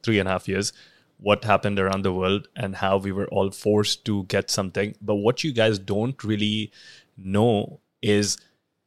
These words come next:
a lot of the people have been, you know, a lot of countries, governments, e-, everyone's been asking us to take vaccines. But if you actually see what has happened to some people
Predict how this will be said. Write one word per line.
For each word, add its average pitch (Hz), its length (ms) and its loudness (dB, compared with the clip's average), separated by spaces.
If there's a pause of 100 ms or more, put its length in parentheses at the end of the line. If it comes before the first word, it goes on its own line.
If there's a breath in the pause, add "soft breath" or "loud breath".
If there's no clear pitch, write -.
(140)
a 107 60 0
lot 107 160 6
of 156 100 -2
the 147 80 -2
people 110 500 -2
have 98 200 -2
been, 101 380 -4 (160)
you 98 120 -6
know, 98 180 -4
a 98 60 -2
lot 98 160 2
of - 120 -4
countries, 101 460 -2
governments, 98 600 -2 (120)
e-, - 40 -10 (200)
everyone's 110 400 -4
been 98 200 -4
asking 98 360 -4
us 95 120 -2
to 95 80 -8
take - 240 -6
vaccines. 104 440 -4
But 101 340 -2
if - 200 -10
you 156 120 -6
actually 117 480 -6
see 110 400 -2
what 101 280 -4
has 98 200 -4
happened 104 520 -6
to 101 100 -6
some 101 300 -4
people 104 360 -8